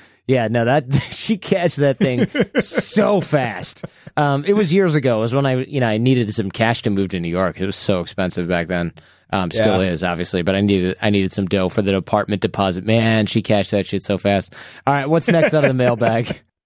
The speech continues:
Speaker 1: <laughs>
Speaker 2: Hi, Jordan, Jason, and Jen. I'm a senior at U N C Chapel Hill. Hey, go Tar Heels. I, I used to live in North Carolina, so,
Speaker 1: Mm-hmm.
Speaker 2: you know, dig the Tar Heels, but like the Wolfpack a little more. But hey, go Tar Heels.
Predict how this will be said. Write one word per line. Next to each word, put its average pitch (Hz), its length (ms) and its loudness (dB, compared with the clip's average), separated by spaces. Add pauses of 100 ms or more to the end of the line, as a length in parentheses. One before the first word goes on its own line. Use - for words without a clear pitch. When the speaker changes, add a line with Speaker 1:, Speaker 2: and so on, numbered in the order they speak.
(120)
Speaker 1:
<laughs> - 480 -18
Speaker 2:
Hi, 220 280 2
Jordan, 165 380 0
Jason, 143 360 0
and 127 180 -2
Jen. 110 340 -8 (320)
I'm 196 160 2
a 180 60 2
senior 254 480 2
at 147 100 0
U 180 220 2
N 226 160 -2
C 220 200 -4
Chapel 175 420 0
Hill. 139 280 2
Hey, 185 240 2
go 165 200 2
Tar 180 260 0
Heels. 98 360 -4 (300)
I, 120 300 2
I 110 60 -2
used 101 180 -6
to - 60 -18
live 101 160 -12
in 98 180 -12 (100)
North 107 200 -2
Carolina, 120 420 -2
so, 104 260 -6 (220)
Speaker 1:
Mm-hmm. 107 160 -8
Speaker 2:
you - 80 -4
know, 143 140 -2 (140)
dig 127 180 2
the 127 60 0
Tar 123 200 2
Heels, 156 320 2
but - 380 -2
like 190 160 -2
the 151 80 -10
Wolfpack 120 420 -2
a 120 60 -8
little 107 180 -10
more. 151 300 0
But 233 280 -6
hey, 269 160 4
go 151 200 2
Tar 104 200 0
Heels. - 240 -14